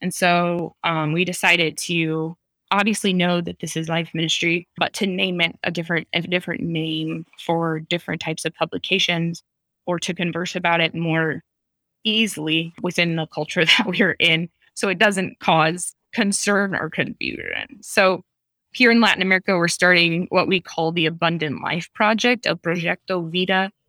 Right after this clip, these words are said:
Abundante, and we're starting that with a Bible study that digs into that verse from John ten ten,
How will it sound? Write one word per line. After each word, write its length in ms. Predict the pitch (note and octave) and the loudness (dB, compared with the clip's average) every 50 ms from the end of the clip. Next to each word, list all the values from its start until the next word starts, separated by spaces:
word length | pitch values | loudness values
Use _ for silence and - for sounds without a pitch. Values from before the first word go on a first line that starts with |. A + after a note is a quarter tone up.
| _ _ _ _ | _ _ _ _
Abundante, 960 | E3 F3 E3+ F3+ F3 E3+ E3+ D#3 D3+ D#3 E3 E3 - E3+ E3+ F3 F3 F3+ F3+ - _ _ _ E3+ | 0 0 2 0 0 -2 0 0 0 -2 -2 -2 -2 -2 0 0 0 -2 -6 -10 _ _ _ -2
and 240 | F#3 F3 F3 F3+ | 0 0 0 0
we're 120 | F3 F3 D#3+ | 0 -2 -2
starting 500 | - - - F#3+ F#3+ F#3+ F#3+ F#3 F#3 F3 | -2 0 2 2 2 2 2 0 0 0
that 280 | E3 D#3+ D#3 D#3 D#3 - _ _ _ - | 0 0 0 0 -2 -4 _ _ _ -4
with 140 | G#3 G3 G#3 | -2 0 0
a 60 | G3+ | 0
Bible 300 | F3+ F#3 F3+ F3+ F#3+ F#3+ | 2 2 2 2 2 -2
study 340 | - - F#3+ F3 F3+ F#3 F3 | -2 -2 -2 0 2 0 0
that 240 | E3 D#3+ C#3 - - _ | 0 0 -2 -2 -6 _
digs 240 | - F#3 F#3 E3+ E3+ - | -2 -2 -2 -2 -4 -6
into 400 | - E3+ E3 F3 - - - D#3 | -6 -4 -4 -4 -6 -6 -4 -2
that 180 | D3+ D3+ - _ | -2 -2 -2 _
verse 260 | E3 D#3+ E3+ E3 - | -4 -4 -4 -4 -6
from 420 | - - F3 E3+ E3+ E3 E3+ E3 - | -4 -4 -2 -2 -2 -2 -4 -4 -4
John 280 | - E3+ D#3+ D#3 D#3+ | -2 0 0 0 -2
ten 280 | - - - - - F3 | -4 -6 -8 -8 -8 -8
ten, 340 | - - E3 D#3+ D#3+ E3 | -8 -6 -4 -4 -4 -6